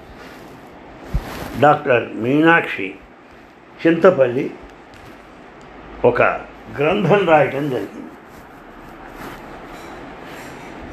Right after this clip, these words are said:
ఎంతో శ్రద్ధతో, భక్తితో, ఆర్తితో,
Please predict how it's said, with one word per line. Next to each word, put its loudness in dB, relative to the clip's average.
ఎంతో 4
శ్రద్ధతో, 2
భక్తితో, 2
ఆర్తితో, 2